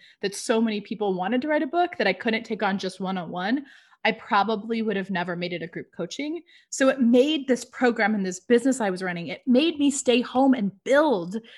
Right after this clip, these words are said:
this amazing business and this amazing program and this podcast and everything that's come from it.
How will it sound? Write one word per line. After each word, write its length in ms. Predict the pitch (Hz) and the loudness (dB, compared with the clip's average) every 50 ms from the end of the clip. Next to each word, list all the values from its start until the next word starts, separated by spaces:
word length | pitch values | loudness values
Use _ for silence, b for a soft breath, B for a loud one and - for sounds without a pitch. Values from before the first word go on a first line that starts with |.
| B B - | B B -2
this 140 | 233 226 247 | 2 4 4
amazing 460 | 233 226 220 240 262 269 247 262 247 | 4 4 4 4 4 4 4 4 4
business 360 | 240 240 240 240 214 196 - - | 4 4 2 2 -2 -4 -6 -6
and 140 | - 214 | -6 -6
this 120 | 202 - - | -6 -4 -4
amazing 300 | 208 208 226 220 233 226 | -4 -4 -2 -2 -2 -4
program 340 | 220 233 214 202 202 180 175 | -2 -4 -2 -2 -2 -2 -2
and 80 | 190 180 | -6 -8
this 180 | 180 - - _ _ - | -8 -10 -12 _ _ -4
podcast 460 | - 240 247 240 - 220 196 190 - - | -2 -2 -2 -2 -2 -2 -2 -2 -4 -8
and 80 | 254 - | -8 -6
everything 460 | 208 220 220 240 233 - 226 214 214 | -4 -2 -2 -2 -2 -2 -2 -2 -2
that's 160 | 190 180 - | -4 -6 -10
come 240 | - - 269 277 302 | -8 -4 -2 -2 -2
from 200 | 285 - 208 185 | -4 -4 -6 -4
it. 160 | 160 156 - | -6 -6 -8